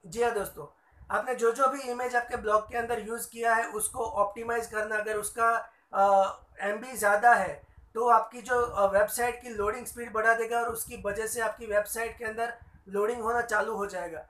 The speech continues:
तो जो जो भी आपने image use किया है उसको compress करके, minimize करके उसको लगाए, उसका size कम करके उसको लगाए और उसको optimize करें, ताकि उसकी वजह से आपकी जो website है उसका speed, अ, ज़्यादा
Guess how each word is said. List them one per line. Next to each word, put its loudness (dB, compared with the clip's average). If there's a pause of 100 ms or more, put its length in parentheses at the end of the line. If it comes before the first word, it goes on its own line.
(300)
तो 0
जो 0
जो -6
भी -6
आपने 2
image -2
use -8
किया 0
है 0
उसको -8
compress -4
करके, -8
minimize -4
करके -6 (400)
उसको 2
लगाए, 0 (760)
उसका -4
size 2
कम -2
करके -6 (220)
उसको -4
लगाए 0 (340)
और 0
उसको 0
optimize -4
करें, -6 (300)
ताकि -4
उसकी -8
वजह 0
से -2
आपकी 0
जो -4
website 0
है -4
उसका -4
speed, -10
अ, 0
ज़्यादा 6